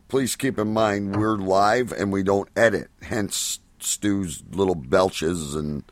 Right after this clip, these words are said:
my coughs and Big B eating on air. Um,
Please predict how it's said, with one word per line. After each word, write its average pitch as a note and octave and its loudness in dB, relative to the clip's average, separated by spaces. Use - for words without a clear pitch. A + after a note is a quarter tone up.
my D#2+ 0
coughs - 0
and A1+ -12
Big D2+ -4
B D2 -4
eating D#2 -2
on D2+ -2
air. D#2+ -2
Um, G2+ 4